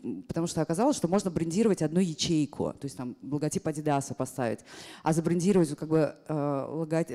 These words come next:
ну, как бы без дизайна разложить на футболь-, на вот эту вот там ткани, из которой собирается мяч, это либо Китай, либо Европа, это там три месяца, но вот нашлась, а, нашлось одно производство в Москве, которое нам, э, это, э,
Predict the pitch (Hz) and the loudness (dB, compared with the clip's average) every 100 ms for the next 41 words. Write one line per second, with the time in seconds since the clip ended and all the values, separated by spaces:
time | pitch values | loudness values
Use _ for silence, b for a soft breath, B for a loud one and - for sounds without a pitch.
0 | 160 165 147 147 147 143 85 135 190 170 | -4 -4 -2 0 2 2 -2 -4 -2 0
1 | 160 156 160 147 139 147 147 156 - 147 | -2 0 0 0 -2 -2 -2 -4 -6 0
2 | 160 151 120 160 147 143 139 147 147 143 | 2 2 -2 -2 -2 -2 -4 -6 -4 -4
3 | 143 - _ - 135 - - 151 143 143 | -4 -12 _ -8 -8 -6 -2 0 -2 -6
4 | - 156 147 135 147 143 - 180 262 370 | -8 -8 -8 -6 -4 -4 -6 -4 -2 -4
5 | - B B B - 226 214 190 175 175 | -8 B B B -2 2 4 4 2 0
6 | 170 180 170 156 151 143 143 151 175 302 | -2 0 2 2 2 2 2 4 6 6
7 | 320 190 160 151 131 151 151 208 247 - | 4 -2 -2 -4 -4 -4 -2 -2 -4 -6
8 | 165 156 180 135 160 - 104 165 - 175 | -2 2 2 0 -4 -4 -2 -2 0 0
9 | 139 - - - 156 156 175 147 135 139 | 0 0 -4 -2 -2 0 -2 -2 -4 -2
10 | 147 151 147 135 135 - 240 - - 165 | 0 0 -2 -4 -6 0 0 2 -2 -2
11 | 151 B B B - 165 165 - 156 151 | -4 B B B -2 0 0 0 2 2
12 | - - - 123 98 | 0 -2 -2 -4 -12